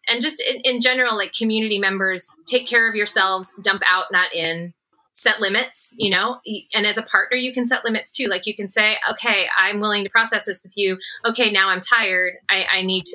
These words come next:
a break. I can't keep processing this breakup with you right now. It's kind of wearing me out. And I don't wanna get resentful. I don't wanna get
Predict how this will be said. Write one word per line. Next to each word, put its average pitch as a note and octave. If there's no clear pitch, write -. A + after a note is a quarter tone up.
a F#3
break. F3+
I F3+
can't F3+
keep F3+
processing F3
this F3
breakup F3
with E3+
you E3
right E3
now. E3
It's -
kind E3
of D#3
wearing D#3
me D#3
out. D#3
And E3
I F3
don't F#3
wanna E3
get -
resentful. A#3
I F3+
don't F3
wanna E3+
get E3